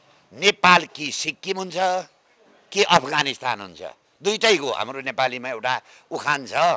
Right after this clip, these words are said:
बिजुलीले, के अरे, अगुल्टोले हिर्काएको कुकुर बिजुली चम्किँदा तर्सिन्छ।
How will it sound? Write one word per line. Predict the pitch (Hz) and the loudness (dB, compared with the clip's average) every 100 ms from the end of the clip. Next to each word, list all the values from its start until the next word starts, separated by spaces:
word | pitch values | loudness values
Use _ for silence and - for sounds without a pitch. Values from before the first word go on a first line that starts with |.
| - - - _ | -2 -14 -20 _
बिजुलीले, | 123 202 208 214 196 190 180 180 170 | -12 -8 -6 -4 -4 -2 0 0 -2
के | 110 92 | -6 -2
अरे, | 151 151 | 0 0
अगुल्टोले | 156 151 180 196 185 170 160 | 0 -2 -2 -6 -6 -4 -4
हिर्काएको | 101 123 131 120 123 | -4 -2 -2 -2 -8
कुकुर | - 117 120 170 - _ _ _ _ | -12 -10 -6 -6 -8 _ _ _ _
बिजुली | 104 180 160 170 156 | -2 -2 -2 -6 -6
चम्किँदा | - 127 101 110 110 | -6 -8 -8 -6 -4
तर्सिन्छ। | 147 - 143 - 117 78 | -2 0 -2 -4 -14 -12